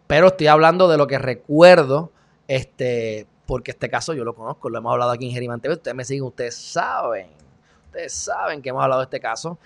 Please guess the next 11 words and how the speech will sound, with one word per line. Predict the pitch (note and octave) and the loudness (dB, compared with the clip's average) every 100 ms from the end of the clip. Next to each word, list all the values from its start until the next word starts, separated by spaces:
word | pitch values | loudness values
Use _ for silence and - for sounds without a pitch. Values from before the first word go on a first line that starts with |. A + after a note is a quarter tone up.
| - _ | -20 _
y | - | -6
yo | C3+ | -6
estaba | - D3 D3 | 0 4 6
loco | C#3+ F#3+ C4+ C#4 F#3+ | 10 12 12 10 6
porque | D3 D3 | 4 -2
decidieran | C#3 C#3 C#3+ D3+ D3+ | -4 -4 -2 -2 0
esto. | C3+ - G3 G#3+ - _ - | -4 2 2 2 -8 _ -4
Y | F3+ | 4
el | E3+ | 4
juez | D#3+ F3+ A#3+ - | 6 6 6 4
Young | F3 G#3+ A#3+ F#3+ G3 | 4 8 10 10 8